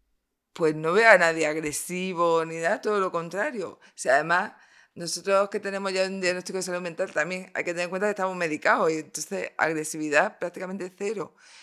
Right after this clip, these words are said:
Que, que normalmente, claro que te-, lo que hablábamos antes de los medios de comunicación, cuando hay una violación, un asesinato, no sé qué,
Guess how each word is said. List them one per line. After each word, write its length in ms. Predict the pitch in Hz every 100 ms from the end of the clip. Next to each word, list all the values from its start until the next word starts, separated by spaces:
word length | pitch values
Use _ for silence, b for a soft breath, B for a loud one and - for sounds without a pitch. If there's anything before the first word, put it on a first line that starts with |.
| B B B _ _
Que, 180 | - 190
que 160 | 226 214
normalmente, 840 | 202 185 175 196 214 220 220 _ _ - B B _
claro 240 | 190 196
que 100 | 180
te-, 180 | 165 160
lo 120 | 160
que 60 | 156
hablábamos 360 | 156 160 208 180
antes 200 | 165 160
de 40 |
los 80 | 156
medios 160 | 165 202
de 60 | 202
comunicación, 580 | 202 180 156 143 135
cuando 360 | - 147 123 131
hay 280 | 135 127 117
una 200 | 123 107
violación, 880 | 123 143 98 - - 156 156 160 160 165
un 100 | 151
asesinato, 760 | 160 156 156 151 147 156 156
no 80 | 160
sé 120 | 156
qué, 180 | 165 160